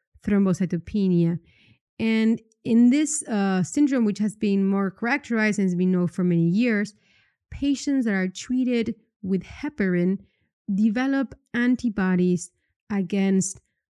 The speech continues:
uh, platelet factor four, which is a s-, small cationic protein that is contained within platelets, so it really goes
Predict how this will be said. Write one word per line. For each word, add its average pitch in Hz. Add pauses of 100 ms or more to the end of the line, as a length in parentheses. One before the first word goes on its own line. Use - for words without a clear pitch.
uh, 190
platelet 214
factor 180
four, 202 (400)
which 202
is 208
a 180 (360)
s-, -
small 220 (120)
cationic 196 (220)
protein 233
that 185
is 196
contained 233
within 185
platelets, 208 (220)
so -
it 175
really 202
goes 180